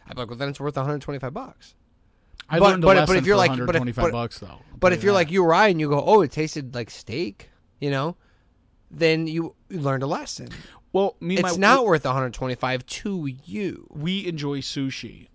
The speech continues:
Speaker 2: and I, I'm like this. Most places, sushi is sushi is sushi. So if she's like, "Oh, well, let's go to this place. I really like their sushi." It's like, unless they're doing something interesting that this other place isn't doing, six of one, half dozen of the other for me.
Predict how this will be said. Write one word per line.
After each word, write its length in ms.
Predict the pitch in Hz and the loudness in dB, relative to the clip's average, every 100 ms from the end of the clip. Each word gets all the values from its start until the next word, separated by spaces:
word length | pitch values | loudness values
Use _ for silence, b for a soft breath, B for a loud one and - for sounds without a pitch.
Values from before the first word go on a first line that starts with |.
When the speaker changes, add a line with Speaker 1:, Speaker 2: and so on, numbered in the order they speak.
| - | -14
Speaker 2:
and 300 | 135 131 127 - | -10 -8 -8 -8
I, 280 | 131 151 139 | -6 -6 -8
I'm 320 | - 131 160 156 | -6 -2 -2 -2
like 200 | 135 - | -6 -8
this. 420 | 110 67 - - _ _ _ | -14 -12 -12 -14 _ _ _
Most 600 | 143 147 156 185 - - | -8 0 2 2 0 -6
places, 720 | - 143 120 - 107 - - - _ _ _ | -4 -4 -4 -8 -14 -16 -18 -18 _ _ _
sushi 400 | - 151 135 127 | -8 -6 -4 -6
is 80 | 117 | -8
sushi 360 | - 120 - 110 | -10 -12 -12 -14
is 80 | 104 | -16
sushi. 440 | 110 104 - 101 | -18 -18 -18 -14
So 300 | - 117 110 B B B | -12 -10 -12 B B B
if 140 | 160 | -12
she's 300 | - - 160 | -8 -8 -8
like, 220 | 139 131 - | -10 -12 -8
"Oh, 200 | 196 190 | -4 -2
well, 120 | 165 | -2
let's 120 | 185 - | -4 -4
go 80 | 175 | -4
to 60 | |
this 140 | 156 - | -4 -6
place. 320 | 143 120 - | -10 -10 -8
I 40 | |
really 200 | 135 147 | -4 -4
like 220 | 135 135 127 | -4 -8 -10
their 120 | 123 | -12
sushi." 400 | - 147 143 123 | -8 -8 -8 -10
It's 120 | 110 | -12
like, 160 | 123 131 | -12 -8
unless 220 | 165 226 | -8 -6
they're 120 | 277 | -6
doing 300 | 175 180 175 | -4 -4 -4
something 360 | - 156 135 120 | -4 -6 -6 -8
interesting 500 | 127 131 147 165 151 | -10 -10 -10 -8 -8
that 100 | 123 | -8
this 160 | 117 | -10
other 140 | 131 127 | -10 -8
place 260 | 143 135 139 | -8 -8 -8
isn't 200 | 135 123 | -8 -8
doing, 320 | 127 139 127 | -8 -8 -10
six 240 | - 131 | -12 -10
of 60 | 135 | -8
one, 120 | 127 | -8
half 180 | 123 110 | -8 -10
dozen 260 | 120 110 | -12 -10
of 80 | 110 | -12
the 100 | 107 | -12
other 160 | 104 104 | -14 -16
for 140 | 110 | -20
me. 200 | 113 - | -20 -20